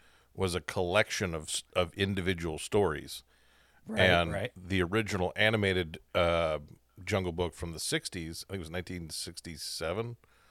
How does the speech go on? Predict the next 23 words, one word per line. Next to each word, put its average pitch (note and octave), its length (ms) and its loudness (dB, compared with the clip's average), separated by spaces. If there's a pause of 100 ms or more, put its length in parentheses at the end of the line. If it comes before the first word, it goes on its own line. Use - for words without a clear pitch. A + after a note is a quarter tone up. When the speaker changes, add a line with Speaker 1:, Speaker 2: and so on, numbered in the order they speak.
(520)
Speaker 1:
Um, F2 580 4 (120)
the F#2 180 0
original A2+ 420 4
Jungle A2 320 2
Book F2 480 0
was, F2 600 2 (540)
I - 40 -4
think, D#2+ 240 -4
three A2 640 0
of G2 220 4
the F2+ 80 -2
stories F#2+ 520 0
from F#2 220 0
inside F2 340 0
that D#2 160 -6
book, E2+ 280 -4 (180)
but F2+ 320 2 (180)
the F2+ 180 0
live-action F#2 640 4
remake F#2 480 0 (500)
was F2+ 380 4 (200)
different G2 360 2
stories - 600 -4